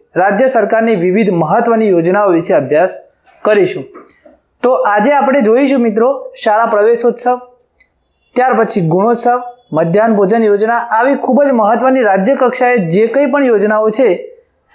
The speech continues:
એનો આજે લેક્ચરમાં અભ્યાસ કરીશું. તો ચાલો શરૂ કરીએ રાજ્ય સરકારની પ્રાથમિક શિક્ષણ ક્ષેત્રે મહત્વની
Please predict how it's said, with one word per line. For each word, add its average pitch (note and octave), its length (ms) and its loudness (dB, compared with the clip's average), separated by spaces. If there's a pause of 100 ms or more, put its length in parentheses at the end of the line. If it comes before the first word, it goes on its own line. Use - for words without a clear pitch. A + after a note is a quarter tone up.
(140)
એનો A#3+ 240 2
આજે A3+ 360 0
લેક્ચરમાં A3 540 0
અભ્યાસ F3 420 0 (120)
કરીશું. A3+ 520 0 (460)
તો A#3 80 2
ચાલો B3 320 0
શરૂ B3+ 320 0
કરીએ A3+ 500 0 (260)
રાજ્ય G3+ 460 2
સરકારની B3+ 600 0
પ્રાથમિક A#3 540 -2
શિક્ષણ B3 400 -2
ક્ષેત્રે A#3 340 0
મહત્વની G#3 1000 0